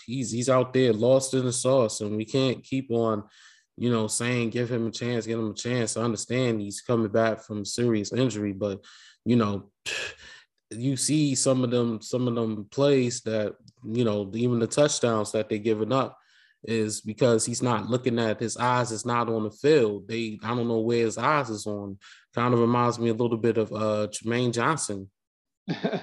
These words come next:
Speaker 2: Yeah, he's, um, he's definitely not, uh,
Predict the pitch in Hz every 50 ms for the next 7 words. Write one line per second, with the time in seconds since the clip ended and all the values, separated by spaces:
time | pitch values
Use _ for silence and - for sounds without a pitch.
0 | - _ _ _ _ _ _ _ _ _ _ _ _ _ _ _ _ _ - 131
1 | 127 123 120 123 131 131 147 147 135 - _ - 143 143 139 135 131 131 127 117
2 | 120 - - _ _ _ _ _ _ _ _ _ _ _ _ _ _ _ - 170
3 | 151 139 135 151 151 143 143 - 156 151 156 - 185 151 151 147 143 139 135 139
4 | 139 135 135 135 - _ - - 135 135 127 123 123 123 120 -